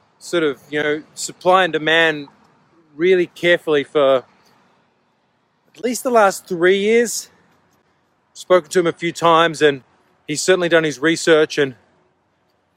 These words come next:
followed, uh, some of the major manufacturers in how to get that secondary market driving sealed stock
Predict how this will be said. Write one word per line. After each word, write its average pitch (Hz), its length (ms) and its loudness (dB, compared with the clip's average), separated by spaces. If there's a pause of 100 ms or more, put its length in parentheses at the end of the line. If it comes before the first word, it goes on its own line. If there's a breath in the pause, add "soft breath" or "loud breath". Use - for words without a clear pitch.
(760)
followed, 165 600 2 (180)
uh, 135 380 0
some - 160 -8
of 151 80 -6
the 143 60 -4
major 147 320 -2
manufacturers 143 680 -2
in 135 120 -6
how 147 320 0
to 147 500 -2 (1800 soft breath)
get - 180 2
that 165 240 0 (140)
secondary 170 560 2
market 160 420 0
driving 160 640 0 (2500)
sealed - 460 0
stock - 420 0